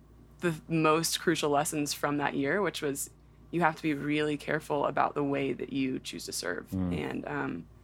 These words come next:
Speaker 1: I think they were super well intentioned, but they had
Speaker 2: Mm.
Speaker 1: some pretty gaping holes in my mind about, um, cross-cultural ministry and kind of, like,
Speaker 2: Which
Speaker 1: a
Speaker 2: is
Speaker 1: white
Speaker 2: super
Speaker 1: savior
Speaker 2: wise to
Speaker 1: complex.
Speaker 2: see at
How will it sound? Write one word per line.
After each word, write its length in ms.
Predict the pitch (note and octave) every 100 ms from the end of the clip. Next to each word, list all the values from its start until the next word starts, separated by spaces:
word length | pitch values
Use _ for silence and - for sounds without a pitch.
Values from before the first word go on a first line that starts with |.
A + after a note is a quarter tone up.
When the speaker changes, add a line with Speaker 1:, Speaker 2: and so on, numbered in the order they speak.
| - - - - -
Speaker 1:
I 60 |
think 160 | E3+ F3
they 120 | E3
were 100 | D3+
super 300 | - E3 D#3+
well 100 | D3+
intentioned, 520 | C#3+ C#3+ C#3 D3+ D#3 D3
but 140 | - -
they 80 | D#3
had 180 | D3+
Speaker 2:
Mm. 20 | -
Speaker 1:
some 300 | E3 D#3 - - - - - - -
pretty 360 | - E3 D3+ C#3+ - -
gaping 300 | D#3 D3+ C#3+
holes 260 | D3 C#3+ C#3+
in 100 | C#3+
my 120 | C#3
mind 320 | C#3 C3+ C#3
about, 320 | C#3 C3+ C3 -
um, 360 | C#3+ C3+ - - - - - - - -
cross-cultural 520 | D3 - D3+ - C#3+
ministry 540 | C#3 D3 - C#3 C#3
and 420 | - C#3 C3 - - - - - -
kind 100 | D3+
of, 40 |
like, 80 | E3+
Speaker 2:
Which 80 | E3
Speaker 1:
a 20 |
Speaker 2:
is 60 | B2
Speaker 1:
white 80 | D3
Speaker 2:
super 100 | C#3
Speaker 1:
savior 240 | C3+ A#2+ A2
Speaker 2:
wise 260 | G#2 A2
to 40 | G#2
Speaker 1:
complex. 180 | G#2+ G2
Speaker 2:
see 260 | - G#2+ G#2
at 220 | F#2+